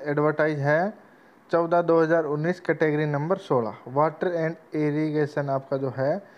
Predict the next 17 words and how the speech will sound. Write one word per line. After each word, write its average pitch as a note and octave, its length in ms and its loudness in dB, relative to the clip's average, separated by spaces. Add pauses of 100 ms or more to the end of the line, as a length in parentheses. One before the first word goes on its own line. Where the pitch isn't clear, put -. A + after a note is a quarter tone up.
(260)
रिसोर्स D3 380 -2
हरियाणा, C3+ 460 0 (600)
चौदह D#3+ 260 4
दो D#3 180 4
हज़ार D3 260 4
उन्नीस, D#3 560 -4 (400)
कैटेगरी D3 440 2
सोलह। A2+ 380 0 (1040)
तो F3+ 280 2
इनका F#3 260 2
रिजल्ट F3 360 4
आया E3+ 180 4
था E3+ 100 0
भाई F#3 140 4
बीस D#3 280 -2
तारीख A#2 220 -2
को, A#2 200 -10